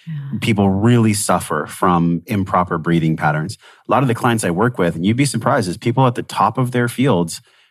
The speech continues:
Speaker 2: they've, I've had them over here to the studio and we'll do a private. They'll lay on the ground. I'll put a five-pound sandbag on their belly and I'll ask them, "You breathe in through your nose, fill your belly. Inhale, belly rises. Exhale, belly falls."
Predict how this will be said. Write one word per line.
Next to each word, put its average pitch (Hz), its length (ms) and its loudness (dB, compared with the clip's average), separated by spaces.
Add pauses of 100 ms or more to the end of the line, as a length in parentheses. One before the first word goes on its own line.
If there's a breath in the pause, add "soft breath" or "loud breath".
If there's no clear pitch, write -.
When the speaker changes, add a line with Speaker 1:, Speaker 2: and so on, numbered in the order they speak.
(140 soft breath)
Speaker 2:
they've, 92 440 2
I've 95 160 -2
had 98 180 2
them 104 140 4
over 101 160 2
here 107 100 2
to 98 140 -6
the 98 80 0
studio 104 380 2
and 113 60 2
we'll 90 100 2
do 87 120 2
a 85 60 2
private. 104 400 0
They'll 87 120 0
lay 90 140 2
on 110 120 2
the 131 60 2
ground. 110 420 2 (400 soft breath)
I'll 82 100 -2
put 101 180 -2
a 90 40 0
five-pound 123 560 0
sandbag 120 540 2
on 82 140 2
their 90 100 2
belly 120 300 2
and 85 100 2
I'll 85 160 0
ask 117 240 0
them, 85 320 -2
"You 104 240 0
breathe 135 300 2
in 147 140 2
through 151 100 -2
your 143 80 4
nose, 117 320 4
fill 101 180 2
your 98 120 4
belly. 76 340 -2 (640 soft breath)
Inhale, 113 380 4
belly 90 280 2
rises. 123 760 2
Exhale, 110 360 0
belly 92 260 2
falls." 76 420 -2